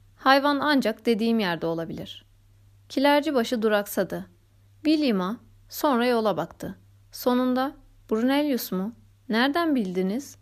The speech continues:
diye sordu. "Hadi hadi," dedi William. Brunelius'u aradığınız açık. Başrahibin sevgili atını, ahırınızın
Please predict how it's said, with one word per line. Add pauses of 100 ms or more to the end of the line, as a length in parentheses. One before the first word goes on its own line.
(140)
diye
sordu. (640)
"Hadi
hadi,"
dedi
William. (480)
Brunelius'u
aradığınız
açık. (440)
Başrahibin
sevgili
atını, (400)
ahırınızın